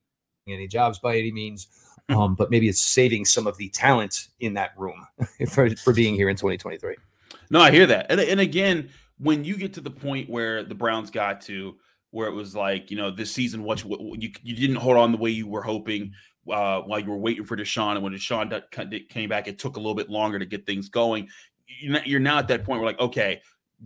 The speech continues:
Speaker 2: just focus on finishing strong,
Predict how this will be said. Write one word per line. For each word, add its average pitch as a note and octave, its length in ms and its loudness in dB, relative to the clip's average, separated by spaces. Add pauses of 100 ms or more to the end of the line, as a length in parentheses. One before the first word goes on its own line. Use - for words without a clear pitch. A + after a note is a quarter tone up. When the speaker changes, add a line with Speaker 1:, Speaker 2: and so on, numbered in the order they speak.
(120)
Speaker 2:
just C3+ 380 0
focus C#3+ 500 2
on A2+ 220 0
finishing C3 580 0
strong, A2 560 -2